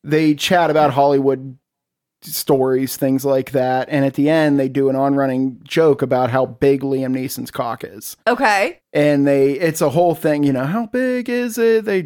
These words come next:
Speaker 1: chant and stuff, and people send in cock jokes. <laughs> So I, I had a couple written on there, and I was like,
Speaker 2: I see,
Speaker 1: "Oh,
Speaker 2: I
Speaker 1: okay."
Speaker 2: see.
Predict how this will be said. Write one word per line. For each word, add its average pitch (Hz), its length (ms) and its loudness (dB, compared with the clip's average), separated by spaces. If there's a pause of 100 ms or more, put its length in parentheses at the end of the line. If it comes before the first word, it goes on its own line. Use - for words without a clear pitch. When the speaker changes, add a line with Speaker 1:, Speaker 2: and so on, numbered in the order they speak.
(120)
Speaker 1:
chant 143 520 0
and 139 120 0
stuff, 139 380 2
and 143 180 0
people 156 260 -4
send 139 440 0
in 131 200 0
cock 120 360 -4
jokes. - 600 -6
<laughs> - 40 -20 (720)
So 143 380 2
I, 160 360 2
I - 20 2
had 170 320 2
a 147 140 0
couple 170 380 0
written 143 300 0
on 135 200 0
there, 139 420 0
and 127 160 -2
I 131 80 0
was 135 160 -2
like, 196 240 0
Speaker 2:
I - 80 -2
see, 185 160 0
Speaker 1:
"Oh, 175 40 0
Speaker 2:
I 180 60 0
Speaker 1:
okay." 143 240 -4
Speaker 2:
see. 160 220 -12